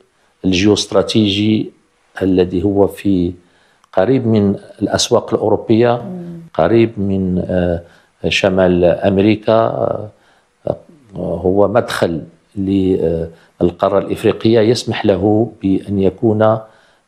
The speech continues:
Speaker 1: جسر للشركات وللمنتجات الصينية. ثانياً، آه، المغرب لديه، آه، مناخ اقتصادي محفز وإيجابي جدًا.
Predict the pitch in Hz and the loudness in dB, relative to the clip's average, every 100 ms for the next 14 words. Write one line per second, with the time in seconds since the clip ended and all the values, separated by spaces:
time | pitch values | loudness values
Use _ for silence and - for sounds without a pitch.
0 | - 90 147 156 - - _ _ _ - | -6 0 2 0 -6 -8 _ _ _ -8
1 | 87 95 92 - - - 98 87 - 95 | -2 0 0 -2 -4 0 0 0 0 0
2 | - 95 92 98 82 82 92 82 - - | 0 -2 0 -2 -2 0 0 -2 -2 -6
3 | 73 69 76 _ _ _ _ _ - 127 | -6 -8 -16 _ _ _ _ _ -2 0
4 | 127 131 135 143 147 - 113 104 101 95 | 2 2 2 2 -2 -4 0 2 0 -2
5 | 98 110 117 120 120 _ _ _ _ _ | -2 0 0 -2 -2 _ _ _ _ _
6 | 95 95 92 110 95 104 104 101 98 95 | -2 -2 2 2 2 2 2 0 2 0
7 | 95 95 98 131 135 - 104 - 104 - | 0 -4 0 2 0 0 -6 -2 -4 2
8 | 104 101 104 107 110 - 95 - 120 - | 2 2 2 0 -2 -6 -6 -2 -4 -2
9 | 76 - - _ _ _ - 92 98 92 | -6 -8 -18 _ _ _ -2 -2 0 0
10 | 104 92 92 95 78 - | 0 0 -2 -2 -2 -6